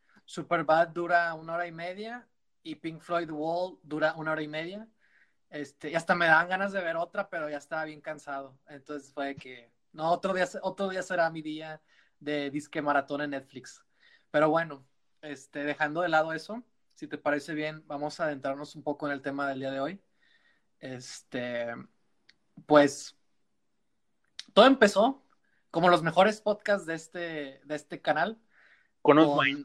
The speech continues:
Speaker 1: un meme.
Speaker 2: También.
Speaker 1: Con un meme. <laughs> Este, bueno, la verdad es una inquietud, una, un cuestionamiento, una reflexión, un tema que ya como,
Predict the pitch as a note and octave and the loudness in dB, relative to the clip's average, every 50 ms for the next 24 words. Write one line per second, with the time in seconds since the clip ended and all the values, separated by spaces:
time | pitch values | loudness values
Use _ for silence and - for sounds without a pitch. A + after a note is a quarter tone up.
0 | - _ - G3 G#3 G3+ F3 C#3+ - - - - _ - - _ _ _ _ _ | -14 _ -2 0 2 2 0 0 -2 -8 -14 -16 _ -20 -20 _ _ _ _ _
1 | _ _ _ _ - B2+ C3 C3 B2 A#2 A2 D#3 G3 A3 G#3+ G3 D3 C3+ B2+ - | _ _ _ _ 6 6 8 8 6 6 6 2 0 0 0 0 -2 -4 -8 -16
2 | _ _ _ _ _ _ _ _ _ _ _ _ _ - F4+ D4+ - - - - | _ _ _ _ _ _ _ _ _ _ _ _ _ 6 6 6 6 2 -2 -2
3 | G#3+ - - - F#3+ F#3 - - _ E3+ E3+ - - - A3+ C#4+ D#4 D4+ D4 C#4 | -2 -2 -8 -8 -8 -8 -8 -8 _ -12 -12 -12 -12 -14 -14 -14 -14 -16 -18 -20
4 | A#3+ A#3 G#3+ G3+ E3 _ - F3+ E3+ D#3 D3 - - - _ - D#3+ D#3 D3+ D3+ | -20 -20 -20 -20 -20 _ -8 -2 -2 -2 -2 -2 -8 -14 _ -4 -4 -2 -2 -2
5 | D3+ D3 D3 D3 D3 C#3+ D3 - _ _ _ _ _ _ _ _ _ _ _ _ | -2 -2 -2 -4 -4 -8 -10 -18 _ _ _ _ _ _ _ _ _ _ _ _
6 | _ G#3 A#3+ B3 A#3+ A#3 A3 G#3+ G#3 G#3+ A3 A3+ A#3+ - - C4 C4 C4 C4 B3+ | _ 8 10 10 12 10 8 8 4 0 -2 -4 -6 -8 -14 -14 -12 -12 -14 -14
7 | - - A3 G#3 _ - F#3+ G3 G#3+ G#3+ A3+ A3+ G#3 G3+ - _ F#3 F3+ F#3 G3 | -12 -14 -14 -14 _ -14 -12 -10 -10 -10 -12 -14 -16 -20 -20 _ -20 -12 -6 -4
8 | G3+ G3+ G3 F#3 F3+ E3+ D#3+ D#3+ D#3+ D#3+ D#3+ - - F#3+ F#3+ - G3+ F#3 E3+ D#3+ | -2 -2 -2 -2 -4 -6 -10 -12 -14 -14 -12 -8 -8 -8 -8 -8 -8 -6 -6 -6
9 | D#3 D3+ D#3 D#3+ E3 E3+ E3 - F3 E3+ F3 F3+ F3 F#3 F3 - D3 C#3+ C#3 - | -6 -8 -10 -12 -12 -14 -12 -12 -10 -4 -4 -2 -2 -2 -4 -4 -8 -10 -10 -12
10 | - - D3+ D3+ D#3 D#3 D#3+ D#3+ D#3+ D#3+ D#3+ - _ _ E3 D#3+ F3 F3+ E3+ F3+ | -14 -12 -12 -12 -10 -12 -12 -14 -14 -16 -18 -20 _ _ -8 -8 -8 -2 2 2
11 | E3+ E3 E3 E3 E3 E3 D#3+ - - D3 C#3 C#3+ C#3+ C#3 C#3 - E3 D#3 D3+ C#3 | 2 2 2 -2 -6 -6 -8 -8 -8 -6 -4 0 -2 -2 -2 -4 -8 -6 -6 -6
12 | B2+ A#2+ A#2+ _ | -6 -8 -14 _